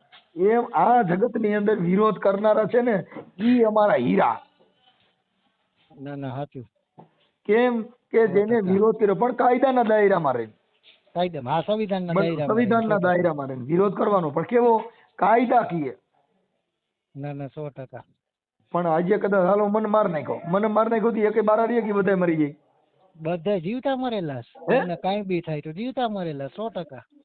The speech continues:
Speaker 1: તો આ જીવ તો લાખનો ને મર્યો હવા લાખનો.
Speaker 2: ચાલુ, સો ટકા.
Speaker 1: આ હાથી કહેવાય, જીવે ને તો લાખનો ને મરે તો હવા લાખનો થાય.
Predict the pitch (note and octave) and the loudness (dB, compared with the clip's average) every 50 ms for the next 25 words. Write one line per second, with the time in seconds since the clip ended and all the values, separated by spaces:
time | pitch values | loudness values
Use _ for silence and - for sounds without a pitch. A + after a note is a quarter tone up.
0 | _ - G3 G3 G3+ A3 A3 F3+ G#3+ A#3+ A#3+ - D4+ C4+ B3 B3+ C4 A#3 C#4 C4+ | _ 0 2 2 4 2 2 0 0 -2 -2 0 2 2 4 4 2 2 0 0
1 | B3+ A#3 A3+ A#3 A#3+ B3+ A3+ A3+ C4 C4+ C4+ B3+ A#3+ A3+ F#3 F3 E3+ D#3 C#3+ - | 0 2 2 2 4 4 4 4 4 4 4 4 4 2 2 0 0 -2 -4 -6
2 | _ _ _ _ _ _ _ _ _ F3 D#3+ - - B2+ B2+ B2+ C#3 D#3 D#3+ E3 | _ _ _ _ _ _ _ _ _ -20 -16 -12 -10 -8 -8 -8 -8 -8 -8 -8
3 | C#3 B2 - E3 E3 F#3 F#3+ F3 - F3 F3 F3 G3 F3 C3 A#2 - _ - - | -10 -10 -8 -6 -4 -2 -2 -4 -4 -8 -8 -6 -6 -6 -6 -8 -10 _ -16 -12
4 | - B2+ - - C#3 C#3+ E3+ G#3+ A3+ G3 F3+ F#3 G3 - B3+ B3+ G#3 A3 B3 B3 | -12 -8 -4 0 2 2 4 4 2 2 2 2 2 0 0 0 2 2 2 4
5 | A#3 G3 C3+ A#2+ - - - B2+ B2+ E3 A3 B3 C4+ C#4+ C#4+ C4+ C4 A#3+ G3+ - | 4 2 0 -2 -8 -14 -16 -10 -6 -2 2 2 4 4 4 4 2 2 0 -2
6 | - - _ _ _ _ _ - A3 A3+ A3+ A#3+ C4 C#4 G3+ C4 C4+ C4+ B3 G#3+ | -8 -16 _ _ _ _ _ 0 2 4 4 4 4 4 2 2 2 0 0 2
7 | F#3+ F#3+ G#3+ A#3 B3+ B3 G#3 G#3+ C4+ C#4 C4+ C4 B3 A#3+ F3+ F#3+ G3 D#3+ B2+ C3 | 2 2 2 4 4 2 2 2 2 4 4 4 4 2 0 -2 -4 -4 -4 -6
8 | A#2 C#3+ | -6 -8